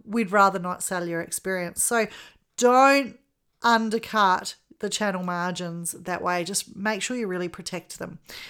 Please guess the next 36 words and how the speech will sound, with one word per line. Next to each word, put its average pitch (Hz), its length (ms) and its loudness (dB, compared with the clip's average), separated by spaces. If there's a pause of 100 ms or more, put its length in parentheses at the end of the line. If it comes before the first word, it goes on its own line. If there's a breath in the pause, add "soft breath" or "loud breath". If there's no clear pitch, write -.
(440 loud breath)
Be 330 160 6
mindful 320 520 6
of 240 100 4
domestic 214 520 -2
versus 196 380 -4
international 190 640 -6
pricing, 226 560 0
and 208 320 -6
I 185 180 -4
know 180 300 -2
that 180 160 -8
this 190 180 -6
is 170 120 -10
a 175 80 -10
thing, 320 340 -4
but 214 140 0
if 180 160 -8
you're 180 100 -4
going 180 300 -4
to 175 140 -8
do 277 200 0
it, 285 200 4 (280 loud breath)
just 233 200 -2
have 220 160 2
a 202 80 0
really 185 260 -2
good 170 320 -6
reason 269 400 0
for 269 340 2
it 254 140 -2 (260 loud breath)
and 196 120 -2
have 226 260 4
a 320 80 6
think 269 280 -4
about 214 380 0
how 214 640 2